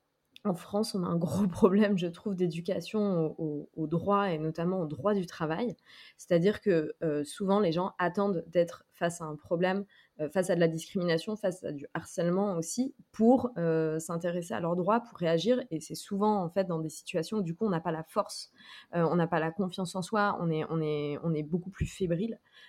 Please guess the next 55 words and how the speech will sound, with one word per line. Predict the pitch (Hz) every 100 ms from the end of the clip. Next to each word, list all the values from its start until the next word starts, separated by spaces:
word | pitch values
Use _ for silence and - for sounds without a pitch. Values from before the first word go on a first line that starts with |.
| _ 175
Euh, | 165 160 160
et | 156 165
là-dessus, | 170 170 - 233
je | 226
trouve | 220
qu'il | 202
y | 165
a |
un | 156
gros, | 165 190 220
euh, | 185 160 -
un |
gros | 170 185
déficit | 190 185 - 208
de | 175
connaissances | 175 175 180 233 247 -
et | 180
il | 160 165
faudrait | 185 180 185
que | 185
les | 170
entreprises | 170 180 165 214
soient | - 160
plus | - 165 147 165
actives, | 170 - 247 226 190 - - _
euh, | 165 165
dans | 165
leur | 160
communication. | - 165 165 170 165 262 269
Mais | - 170
ça, | 165 - 226
c'est, | 233 233 160
je | - -
pense | 214 220
que | 196
c'est | -
pas | 165 - 170
bien | 160 196 208
de | 175
l'attendre | 165 165 165 190 185 - _ _
que | 240
de | 180
la |
part | 170 175
des | 170
entreprises. | 175 175 190 - 262 175 - - - _
Euh, | 180 170 165 165
moi, | 185
je | 190
fais | 185
partie | 175 -
d'un | 165 165
collectif | 196 180 180 214
qui | -
s'appelle | 190 - 170